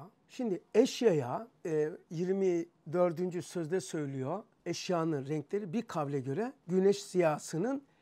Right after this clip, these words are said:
eşyadaki kırılmasıdır. Yani eşyaya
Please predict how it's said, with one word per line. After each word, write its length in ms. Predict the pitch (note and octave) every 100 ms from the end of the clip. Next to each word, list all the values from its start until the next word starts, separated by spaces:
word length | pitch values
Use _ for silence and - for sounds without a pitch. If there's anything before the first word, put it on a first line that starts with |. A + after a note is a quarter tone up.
| _ -
eşyadaki 600 | F#3+ - F#3+ F3 - D4+
kırılmasıdır. 1000 | - G3 F3+ D#3+ D3+ - C3 A#2+ - _ _ _ _ _ _ _ _ -
Yani 340 | B3 B3+ E3+ E3+ -
eşyaya 720 | C#4 - A3 D3+ C#3 G3